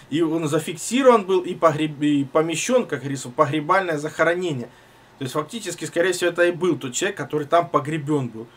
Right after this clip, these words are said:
То есть это считается там главная гробница, какая-то богатая. То есть обычная славянская охота того времени, обычный славянин с обычной своей кошечкой,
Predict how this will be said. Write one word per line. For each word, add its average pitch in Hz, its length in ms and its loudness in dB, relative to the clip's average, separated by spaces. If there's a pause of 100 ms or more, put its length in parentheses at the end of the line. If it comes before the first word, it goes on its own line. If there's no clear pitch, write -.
(160)
То - 40 -10
есть 120 120 -6
это 151 180 -2
считается 180 380 -2
там 139 180 -2
главная 175 480 6
гробница, 160 520 0
какая-то 147 400 -2
богатая. 139 640 2 (1040)
То 165 100 0
есть 143 200 0 (800)
обычная 196 520 0
славянская 160 600 4
охота 151 360 0
того 147 200 2
времени, 180 340 0
обычный 151 420 -2
славянин 165 500 -2
с - 100 -8
обычной 143 380 -4
своей 143 260 0
кошечкой, 131 640 -4